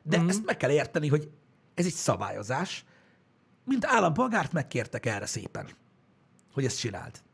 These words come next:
Speaker 1: Érted? Tehát ez gyakorlatilag erről szól. Érted? Kaptál egy
Speaker 2: Tényleg.
Speaker 1: ceruzát, hogy tessék, rajzolj egy kört, te meg elvetted, és így eltörted. Így? Igen, úgy. Ügyes vagy.
Speaker 2: Pontosan
Speaker 1: Geci,
Speaker 2: egyébként.
Speaker 1: tehát hogy,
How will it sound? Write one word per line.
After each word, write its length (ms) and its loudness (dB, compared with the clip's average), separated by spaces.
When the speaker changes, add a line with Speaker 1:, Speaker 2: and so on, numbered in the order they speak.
Speaker 1:
Érted? 420 0
Tehát 180 -4
ez 200 -10
gyakorlatilag 460 2
erről 140 -6
szól. 300 -14
Érted? 260 -2
Kaptál 300 0
egy 60 -2
Speaker 2:
Tényleg. 200 -4
Speaker 1:
ceruzát, 380 -4
hogy 100 -8
tessék, 300 -4
rajzolj 320 0
egy 120 -16
kört, 340 -2
te 100 -2
meg 140 -10
elvetted, 500 -2
és 100 -8
így 120 -8
eltörted. 540 -16
Így? 320 2
Igen, 200 2
úgy. 320 -12
Ügyes 280 -10
vagy. 220 -20
Speaker 2:
Pontosan 440 4
Speaker 1:
Geci, 120 4
Speaker 2:
egyébként. 280 0
Speaker 1:
tehát 140 -2
hogy, 200 2